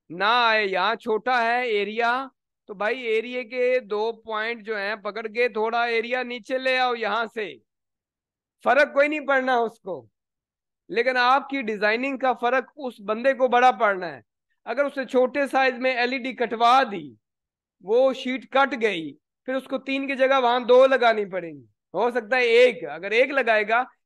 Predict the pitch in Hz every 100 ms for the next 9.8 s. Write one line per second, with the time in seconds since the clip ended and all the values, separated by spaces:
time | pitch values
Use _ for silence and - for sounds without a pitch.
0 | _ 214 240 302 269 277 262 214 220 233
1 | 277 240 - 240 208 233 262 269 262 233
2 | 233 254 247 233 262 254 175 139 117 _
3 | _ _ _ _ _ _ _ _ - 240
4 | 240 254 233 233 220 220 202 208 233 226
5 | 202 175 175 190 202 185 202 180 196 240
6 | 233 220 _ _ _ _ _ _ _ _
7 | _ _ _ _ _ _ _ _ 190 233
8 | 233 196 247 240 240 240 208 175 214 240
9 | 220 226 220 208 226 233 202 208